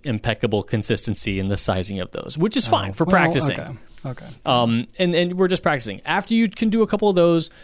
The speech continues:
Speaker 1: then the Goulet nibs that we sell are fourteen, fifteen dollars, depending on whether or not you go with the number five or number six. So that'd probably be the next accessible option for you. And then, uh, you can just kind of, uh,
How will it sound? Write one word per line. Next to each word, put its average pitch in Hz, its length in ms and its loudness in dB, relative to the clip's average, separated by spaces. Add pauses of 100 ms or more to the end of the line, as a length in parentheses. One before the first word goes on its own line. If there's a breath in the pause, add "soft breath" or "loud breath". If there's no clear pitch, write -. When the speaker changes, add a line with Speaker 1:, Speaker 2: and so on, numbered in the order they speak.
(140 loud breath)
Speaker 1:
then 135 260 2
the 127 60 2
Goulet 131 420 4
nibs 120 380 0
that 120 100 0
we 120 100 2
sell 107 500 2
are 104 100 0
fourteen, 123 360 2
fifteen 113 320 2
dollars, 104 340 2
depending 107 280 -4
on 101 100 0
whether 101 140 2
or 101 40 0
not 101 220 -2
you 107 60 -4
go 104 80 2
with 98 100 -4
the - 60 -2
number 107 160 0
five 101 200 0
or 107 60 0
number 110 160 0
six. - 320 -2
So - 80 -4
that'd 107 180 -2
probably 110 380 -4
be 110 140 -4
the 110 120 -4
next 107 420 -2
accessible 107 520 -4
option 98 340 -6
for 104 240 -6
you. 98 300 -8 (420 loud breath)
And 113 260 0
then, 123 340 2
uh, 131 120 2
you 127 140 -2
can 135 180 -4
just - 220 -8
kind 143 180 -2
of, 139 120 -6
uh, 139 300 0